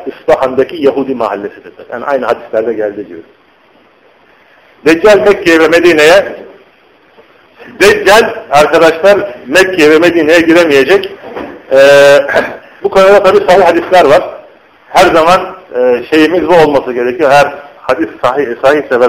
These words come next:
sabitse, e, imamların dediği gibi hadis sabitse, sahihse mezhebimiz odur. Ebu Hanife'nin, Şafii'nin, diğer imamların dedikleri bu.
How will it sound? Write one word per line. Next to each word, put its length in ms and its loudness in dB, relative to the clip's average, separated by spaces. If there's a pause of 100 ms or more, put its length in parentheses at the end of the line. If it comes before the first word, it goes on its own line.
sabitse, 680 0 (800)
e, 360 -2 (160)
imamların 500 0
dediği 260 0
gibi 260 -2 (360)
hadis 300 -6 (260)
sabitse, 640 0
sahihse 340 -2
mezhebimiz 520 -4
odur. 200 -2 (920)
Ebu 200 0
Hanife'nin, 480 -4
Şafii'nin, 460 -4 (460)
diğer 160 0
imamların 460 -4
dedikleri 420 -2
bu. 300 -2